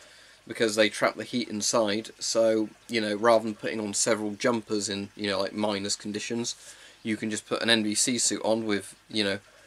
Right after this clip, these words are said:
shorts and a t-shirt on underneath or whatever else, and they actually keep you very, very warm. And then obviously if it was colder, you could then put extra layers on under the N B C suit.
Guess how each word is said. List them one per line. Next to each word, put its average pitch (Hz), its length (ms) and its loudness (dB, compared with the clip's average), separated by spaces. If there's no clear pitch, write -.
shorts - 380 -2
and 110 80 -4
a 104 60 -4
t-shirt 107 480 -2
on 104 200 0
underneath 104 460 -2
or 110 80 -2
whatever 101 300 2
else, 98 360 -2
and 107 220 -4
they 107 100 -2
actually 107 300 -8
keep - 320 -12
you 107 80 -6
very, 107 320 2
very 107 240 0
warm. 107 320 -2
And 107 100 -2
then 110 120 4
obviously 104 280 0
if 104 120 -4
it 92 80 -4
was 110 160 2
colder, 101 340 -6
you 107 140 -4
could 107 140 -8
then 104 180 0
put - 180 -10
extra 113 320 -4
layers 104 300 -2
on 107 160 -2
under 110 260 0
the 107 120 4
N 104 120 2
B 107 120 -4
C 120 200 -4
suit. - 280 -4